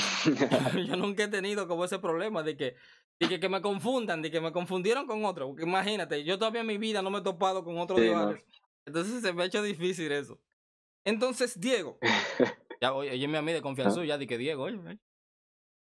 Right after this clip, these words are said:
Speaker 1: Diego, Baruch,
Speaker 2: <laughs>
Speaker 1: como, como sea.
Speaker 2: Baruch, tú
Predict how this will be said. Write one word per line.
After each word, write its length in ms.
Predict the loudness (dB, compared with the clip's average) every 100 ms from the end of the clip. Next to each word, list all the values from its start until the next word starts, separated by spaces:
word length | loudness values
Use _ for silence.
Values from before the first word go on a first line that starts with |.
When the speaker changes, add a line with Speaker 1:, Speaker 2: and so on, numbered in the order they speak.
| _ _ 2
Speaker 1:
Diego, 360 | 4 4 0 4
Baruch, 300 | 6 6 4
Speaker 2:
<laughs> 180 | 2 2
Speaker 1:
como, 240 | 2 0 -4 2
como 160 | 4
sea. 240 | 4 2 0 -14 _ _ _
Speaker 2:
Baruch, 400 | 0 2 0 -4 _ _ _ _ _ _ _ _ _ _
tú 260 | 2 2